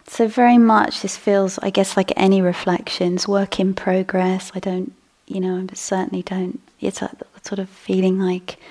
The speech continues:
there's more that I don't understand than I do, but there's something about this that for, for me, um, and maybe for us in our, in our practice, maybe for you too, that, that is fairly important to understand and reflect on,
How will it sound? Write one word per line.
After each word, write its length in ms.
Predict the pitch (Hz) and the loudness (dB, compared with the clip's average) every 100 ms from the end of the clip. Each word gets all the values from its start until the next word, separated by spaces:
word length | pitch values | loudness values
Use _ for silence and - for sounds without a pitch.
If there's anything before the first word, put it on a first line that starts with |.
| - - - _ _ _ 196 | -20 -20 -20 _ _ _ -6
there's 80 | |
more 260 | 214 214 214 | -2 0 0
that 160 | 208 196 | 0 -2
I 120 | 190 | -2
don't 360 | 190 190 190 | 0 0 -2
understand 640 | 196 180 180 - 185 180 180 | -2 -4 -4 -2 2 2 2
than 80 | |
I 120 | 180 170 | -2 -2
do, 460 | - 175 175 175 - | -4 -6 -6 -8 -8
but 280 | - - - - - | -8 -8 -14 -20 -6
there's 180 | 196 202 | -4 -2
something 560 | - 220 - - 214 | 0 0 -2 -4 -4
about 340 | 202 196 185 - | -2 -4 -4 -4
this 320 | 185 185 - | -4 -4 -10
that 240 | - 180 | -8 -8
for, 300 | - - 190 190 | -10 -8 -8 -8
for 240 | - - 196 | -16 -8 -4
me, 560 | 202 214 214 214 214 | -2 -2 -2 -4 -6
um, 400 | 202 180 180 185 180 _ - - - - _ _ _ _ _ - | -6 -4 -4 -6 -12 _ -14 -14 -14 -20 _ _ _ _ _ -4
and 160 | 202 | -2
maybe 300 | 202 202 196 | 0 0 0
for 200 | - 202 | 0 0
us 280 | 196 196 - | 0 0 -2
in 80 | 196 | -2
our, 120 | 190 - | -2 -2
in 160 | 202 | -2
our 140 | 185 180 | -2 -4
practice, 560 | - 208 - 185 - | -6 -6 -6 -10 -4
maybe 240 | 190 190 190 | -2 0 -4
for 180 | - | -4
you 160 | 185 180 | -6 -6
too, 320 | 180 - 202 | -4 0 2
that, 200 | 185 180 | 0 -2
that 120 | 196 | -2
is 160 | 202 - | -4 -6
fairly 480 | - 233 240 240 220 | -8 -4 0 2 2
important 580 | 208 - 208 202 196 190 | -2 -4 -2 0 -2 -2
to 140 | - | -2
understand 680 | 190 190 185 - 190 180 180 | 0 0 -2 -4 2 2 2
and 100 | 175 | 0
reflect 640 | 175 - 180 - - - | -4 -6 -6 -6 -10 -8
on, 240 | - - | -6 -8